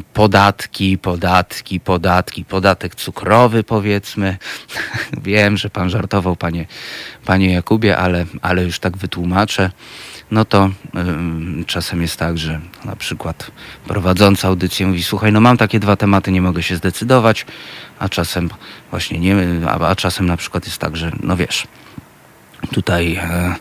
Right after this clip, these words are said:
e, no, no lamy są kiepskie, wiesz, jednak się mówi na przykład prowadzącemu: „La-, lamy są kiepskie”, bo oczy-, oczywiście prowadzący też może powiedzieć wydawcy, że: „A, wiesz co, to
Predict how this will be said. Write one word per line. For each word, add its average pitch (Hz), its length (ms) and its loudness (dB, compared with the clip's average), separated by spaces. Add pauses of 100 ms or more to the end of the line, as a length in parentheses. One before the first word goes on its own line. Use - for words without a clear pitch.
(500)
e, 92 160 4
no, 92 400 6 (160)
no 117 140 8
lamy 110 260 8
są 92 180 -2
kiepskie, - 440 0
wiesz, 92 460 0 (180)
jednak 87 300 -4
się - 120 -6
mówi 85 280 -4
na 85 100 -4
przykład - 260 -8
prowadzącemu: 82 760 -4
„La-, 82 140 -4
lamy 95 280 2
są 80 180 -8
kiepskie”, - 400 -8
bo - 120 -8
oczy-, - 200 -8
oczywiście 123 340 2
prowadzący 117 520 4
też - 180 -4
może 98 200 0
powiedzieć 87 520 -4 (340)
wydawcy, 98 460 2
że: 82 140 -6 (160)
„A, 117 220 4
wiesz 87 220 -2
co, 82 260 -4 (140)
to 80 140 -6